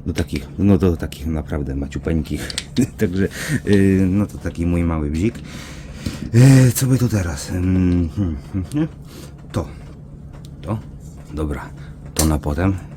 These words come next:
Ale teraz muszę was ściągnąć ze statywu, bo będę miał ciężko to wziąć w jedną dłoń. Yy, to dostałem właśnie od kolegi. To dostałem od kolegi. Taki jakiś projektor. Nie wiem, co to jest. Nyry,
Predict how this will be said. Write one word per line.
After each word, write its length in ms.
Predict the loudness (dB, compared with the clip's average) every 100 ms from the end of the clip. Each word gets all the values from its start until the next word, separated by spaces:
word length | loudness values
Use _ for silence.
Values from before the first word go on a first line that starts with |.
| -14
Ale 180 | -4 -4
teraz 280 | -2 -2 -2
muszę 220 | -4 -4
was 140 | -6 -4
ściągnąć 320 | -2 0 -2
ze 80 | -4
statywu, 380 | -8 -6 -4
bo 160 | -2 -2
będę 200 | 0 0
miał 160 | -2 -4
ciężko 400 | -8 -6 -8 -8 -12 -14 -8
to 80 | -6
wziąć 240 | -2 -2
w 40 | -2
jedną 260 | -2 0
dłoń. 220 | 0 0 0 -6 -14 -14 -14 -10 -4
Yy, 500 | 0 2 2 2 0 -4 -10 -14 -8
to 100 | -4
dostałem 420 | -4 -4 -4 -6
właśnie 300 | -6 -8 -6
od 120 | -6
kolegi. 340 | -4 -2 -4 -8 -12 -16 -10
To 60 |
dostałem 340 | -8 -6 -6 -6
od 160 | -8
kolegi. 360 | -8 -4 -2 -2 -2 -6 -10 -10
Taki 240 | -8 -2 -2
jakiś 260 | -2 -6
projektor. 580 | 0 2 2 0 -2 -2 -2 -10 -4
Nie 160 | -2 0
wiem, 160 | -2 -4
co 100 | -6
to 140 | -2
jest. 280 | -2 -2 -4 -12 -14 -14 -14 -14 -14 -14 -14 -14 -14 2
Nyry, 320 | 6 8 6